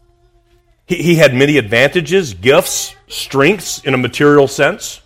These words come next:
He, he had some, some, some spiritual heritage, but,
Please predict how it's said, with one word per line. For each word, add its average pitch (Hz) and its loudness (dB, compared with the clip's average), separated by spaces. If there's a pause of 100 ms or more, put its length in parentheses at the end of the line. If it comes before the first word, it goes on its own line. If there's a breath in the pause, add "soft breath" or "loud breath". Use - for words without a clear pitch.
(1700)
He, 180 0
he 165 4
had 147 4
some, 147 -4
some, 131 -8
some 127 -6
spiritual 139 2
heritage, 151 0 (720)
but, 147 -2